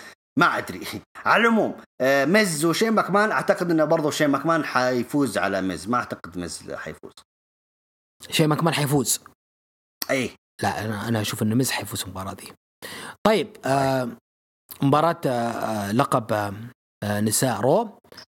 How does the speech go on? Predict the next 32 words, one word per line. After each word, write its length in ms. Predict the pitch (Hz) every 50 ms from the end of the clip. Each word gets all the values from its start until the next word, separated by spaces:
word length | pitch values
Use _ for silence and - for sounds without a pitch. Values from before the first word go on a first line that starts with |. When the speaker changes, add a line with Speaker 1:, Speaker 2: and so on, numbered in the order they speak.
| _ _ _ _ _ - -
Speaker 2:
آه، 280 | 101 101 95 92 98
بيكي 340 | 98 95 101 143 127 - 135
لينش 300 | 123 143 180 185 - -
ضد 200 | 147 123 107 107
لاسي 300 | 117 123 123 - 127 117
إيفنز. 320 | 135 135 151 190 170 131
لاسي 200 | 131 123 - 135
إيفنز 400 | 135 143 127 143 127 120 - - - _ _ _ _ _ _ _ _ -
في 180 | - - 131 135
أول، 420 | 151 175 160 139 127 117 113 110
آه، 180 | 104 104 101 101 104 -
آه، 360 | - 107 107 104 98 95 - -
ظهور 300 | 131 123 127 143 131 135
لها 120 | 139 123
في 100 | - 117
عروض 120 | 123 123
الشهرية 360 | 117 - - 117 120 135 135 -
حتكون، 380 | - - - 127 120 113 107 - - - - - - - - -
آه، 60 | - 92
تلعب 280 | - 131 120 107 95 95
على 80 | 104
اللقب، 400 | 107 127 139 - - 196 160 151
فدفعة 800 | - - - 110 101 98 107 143 139 - - 101 107 104 - - -
قوية 520 | 113 117 120 123 131 131 120 110 101 98
جدًا، 300 | 104 131 123 113 - 110
جدًا، 360 | 101 101 120 123 120 - 110 104
جدًا. 300 | 101 117 135 123 123 113
تكلمت 240 | - - 180 165
على 80 | 156 151
لاسي 180 | 160 143 156 165
إيفنز، 320 | 147 151 131 120 - 123
آه، 160 | 117 113 117